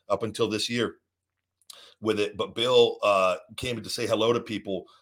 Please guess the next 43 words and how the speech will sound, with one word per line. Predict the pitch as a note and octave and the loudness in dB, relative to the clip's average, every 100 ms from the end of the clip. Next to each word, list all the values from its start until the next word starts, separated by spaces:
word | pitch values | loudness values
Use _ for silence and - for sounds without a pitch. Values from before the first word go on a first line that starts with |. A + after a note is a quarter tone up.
| _ | _
and | G#2 | -10
he | G#2 | -4
saw | - B2+ B2 | 0 4 4
me | A#2 | 2
from | G2+ A2 | -2 -2
across. | F#2+ A#2+ A#2 A2+ | 0 4 6 6
He | - | 2
was | G#2 | -6
saying | - A#2+ | -4 -4
hi | A2 | -2
to | A2 | -2
someone, | - A#2+ A2+ G#2+ - - _ | -2 -2 -2 -6 -8 -20 _
and | G#2+ G#2 | -14 -12
it, | G2+ A#2 G#2 A2 | -6 -6 -4 -4
it | A2 | -4
was, | G#2 - | -6 -10
he | G2 | -8
came | B2 A#2+ | -4 2
over. | A2+ G#2 | 4 4
We | G2 | -2
had | G#2 | 0
never | G#2 G#2 G#2+ | 2 2 2
met, | G#2+ A2 A#2+ | 4 4 4
never | G#2 G2+ G#2 | 0 2 4
had | G#2 | 2
any | G#2+ G#2 | 2 -4
interactions, | G#2+ G2+ G#2 G2 B2 G2+ | -2 2 2 2 -6 -6
and | |
he | G#2 | -8
came | - A#2+ | -6 0
over | A2 G#2 | 2 2
and | A2 | 0
said | F#2+ A#2 | 0 0
hello, | G#2+ A2 A#2 B2 A#2+ _ _ _ | 2 6 8 8 2 _ _ _
had | - A2+ | 2 4
a | A2 | 6
nice, | G#2+ A2 G#2+ - - | 4 4 0 -4 0
nice | A2 G#2 | 0 0
little | A2+ A2 | -4 -4
encounter, | G#2+ F#2+ A2+ B2+ | -4 -2 0 0
very | B2 C#3 D3+ | 2 4 4
brief, | A2+ B2+ C#3+ D#3 - _ _ _ | 0 -6 -6 -6 -12 _ _ _
just | - A#2+ | -10 -10